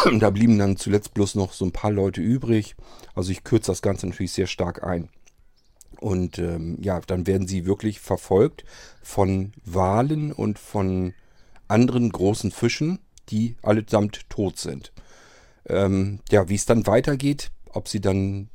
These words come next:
die hatten als Ziel halt eine Bohrinsel, äh, auf der sie überleben könnten. Und, äh, ja, so viel kann ich zumindest erzählen, sie, äh, erreichen diese Bohrinsel auch noch. Aber ob sie da nun wirklich gerettet sind oder ob's da irgendwie weitergeht, das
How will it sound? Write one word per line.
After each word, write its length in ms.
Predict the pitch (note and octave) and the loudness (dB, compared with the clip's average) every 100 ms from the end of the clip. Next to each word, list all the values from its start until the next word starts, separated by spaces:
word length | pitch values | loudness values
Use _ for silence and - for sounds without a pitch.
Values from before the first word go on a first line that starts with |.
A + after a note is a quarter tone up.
| - - - | -20 -20 -12
die 180 | - F2+ | -8 -4
hatten 220 | G#2 B2 | -2 -2
als 400 | G#2 F#2+ - - | -2 -2 -6 -8
Ziel 320 | - D#3 D#3 | -4 2 2
halt 200 | B2 A2 | 2 -6
eine 200 | - F#2+ | -4 -4
Bohrinsel, 840 | E2 F2+ A#2+ E3+ D3 C#3 C3+ C3 B2 | -2 2 2 2 -2 -2 -2 -2 -4
äh, 200 | - A2+ | -4 -2
auf 180 | A2 G#2+ | -2 -4
der 160 | - A2 | -4 -4
sie 80 | A2 | -2
überleben 420 | A2 G#2+ A2 G#2+ | -2 -2 -2 -2
könnten. 480 | - G#2+ G#2 G#2+ G#2+ - - - _ - | -2 -2 -2 -6 -8 -14 -20 -20 _ -8
Und, 340 | F2+ F2+ F2 | -4 -4 -4
äh, 220 | F#2 F2+ F2+ _ - | -2 -2 -4 _ -4
ja, 100 | F#2+ | -4
so 140 | F2+ G#2 | 0 -4
viel 160 | - | -2
kann 140 | A2 G#2+ | -2 -2
ich 300 | - - - - - | -2 -12 -20 -20 -14
zumindest 420 | - G2 G#2 - | -4 0 0 -2
erzählen, 440 | F2+ - G#2 G2+ | -6 -2 0 0
sie, 320 | F#2+ F#2+ F2+ - | -2 -4 -4 -4
äh, 280 | F2+ F2 - | -4 -4 -2
erreichen 460 | F#2 F2 G2 C#3+ | -4 -2 -4 -2
diese 160 | B2+ A#2+ | -2 -2
Bohrinsel 540 | A#2 A#2+ B2 A#2+ A2+ | 0 0 0 -2 -4
auch 200 | G2+ G#2 | -2 -2
noch. 280 | A2 A2 - - - - - - | -2 -4 -6 -16 -20 -20 -20 -6
Aber 220 | F#2+ G2 | 0 2
ob 100 | G2+ | 2
sie 120 | A#2 | 2
da 120 | G2+ | 2
nun 180 | G2+ F#2 | 2 2
wirklich 360 | G#2 - G#2 - | -2 -2 -4 -2
gerettet 480 | F2+ E2+ G2+ F#2+ - | -2 0 -2 -2 -4
sind 180 | G2 | -4
oder 160 | F#2 F2+ | -2 -4
ob's 180 | F2+ - | -4 -4
da 100 | F2+ | -4
irgendwie 380 | F2 F#2+ F2 E2 | -2 -4 -6 -8
weitergeht, 460 | F2+ F#2 F2+ F2+ | -6 -6 -4 -4
das 220 | F2 - | -4 -8